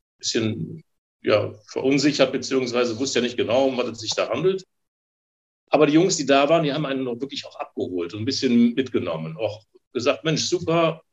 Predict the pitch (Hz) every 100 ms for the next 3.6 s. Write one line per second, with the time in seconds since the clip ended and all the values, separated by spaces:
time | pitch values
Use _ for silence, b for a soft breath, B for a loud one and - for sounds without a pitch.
0 | 175 135 135 - - - 123 123 143 139
1 | 123 131 139 156 160 151 - _ _ -
2 | 147 113 160 156 117 180 170 - 156 135
3 | - 165 180 170 160 160